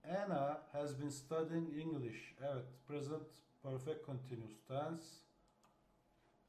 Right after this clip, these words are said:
For six months olacak.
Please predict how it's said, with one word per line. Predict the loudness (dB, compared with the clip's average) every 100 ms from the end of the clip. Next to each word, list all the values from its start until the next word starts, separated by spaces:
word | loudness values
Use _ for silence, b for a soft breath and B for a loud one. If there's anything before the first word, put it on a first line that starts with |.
| _ -6
For | 0 2 4 2 -2 -10 -14 -12 -14
six | -12 -4 -2 -2 -10 -6
months | 0 0 0 0
olacak. | 2 2 2 2